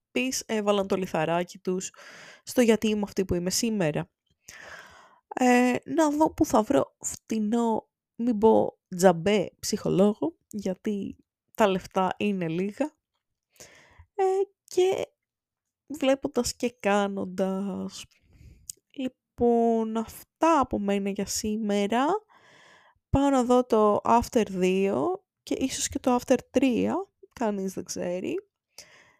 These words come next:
Και θα σας πω εντυπώσεις στο επόμενο podcast. Ε,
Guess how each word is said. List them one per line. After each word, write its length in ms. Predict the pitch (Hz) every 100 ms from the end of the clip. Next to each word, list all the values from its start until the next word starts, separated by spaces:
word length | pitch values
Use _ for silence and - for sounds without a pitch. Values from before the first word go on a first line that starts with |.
| _ _ _
Και 520 | - 403 392 392 381
θα 140 | 370 403
σας 260 | - -
πω 140 | - 370
εντυπώσεις 520 | 392 - 277 302 -
στο 100 | -
επόμενο 440 | 277 269 294 285 -
podcast. 920 | 208 220 254 - 370 466 - - - _ _ _ _ -
Ε, 200 | 269